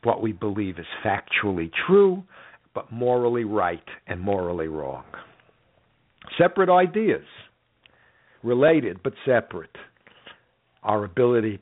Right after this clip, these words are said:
to make judgments and our ability to make descriptions that explain become the fabric that shapes the stories we ultimately live by. And this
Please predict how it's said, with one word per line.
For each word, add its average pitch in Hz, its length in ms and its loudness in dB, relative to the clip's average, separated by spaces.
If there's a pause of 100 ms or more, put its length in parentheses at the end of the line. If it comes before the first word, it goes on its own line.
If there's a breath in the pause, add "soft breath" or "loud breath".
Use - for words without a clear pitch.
(100)
to 101 60 -10
make 87 240 -8 (140)
judgments 165 640 2
and 110 120 -8
our 92 120 -6
ability 113 560 -4
to 110 60 -10
make 101 320 -6
descriptions 156 840 -4 (460 loud breath)
that 110 100 -4
explain 113 840 -2 (1300 loud breath)
become 117 380 -2
the 104 80 -6 (140)
fabric 151 460 2 (540)
that 101 120 -6 (200)
shapes 131 380 2
the 113 80 -16 (120)
stories 117 420 2 (180)
we 104 160 -8
ultimately 110 680 -2
live 107 280 -2
by. 82 280 -4 (1400 loud breath)
And 117 180 2 (140)
this 175 160 6